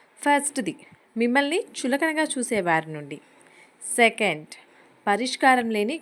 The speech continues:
గొడవల నుండి. థర్డ్, మీ విలువ తెలియని వారి నుండి. ఫోర్త్, మీ మనసుకి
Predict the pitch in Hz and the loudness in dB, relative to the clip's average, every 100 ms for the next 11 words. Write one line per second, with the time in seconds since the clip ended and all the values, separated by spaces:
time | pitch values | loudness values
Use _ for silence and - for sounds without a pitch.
0 | 190 185 185 208 202 175 156 151 - _ | -2 0 2 0 0 -2 -8 -12 -16 _
1 | _ _ _ _ _ 262 269 233 160 - | _ _ _ _ _ 4 6 4 2 -6
2 | - _ - - _ 208 226 226 233 269 | -16 _ -20 -20 _ -2 0 0 0 2
3 | 285 359 - 240 233 311 285 247 208 160 | 2 2 -2 -2 0 0 0 2 0 -2
4 | 156 147 147 - _ _ - _ _ _ | -8 -12 -16 -18 _ _ -20 _ _ _
5 | _ - - 247 226 170 - - - _ | _ -10 2 6 6 2 -6 -20 -20 _
6 | _ _ 214 220 208 226 240 269 | _ _ -4 -2 0 -2 -4 -4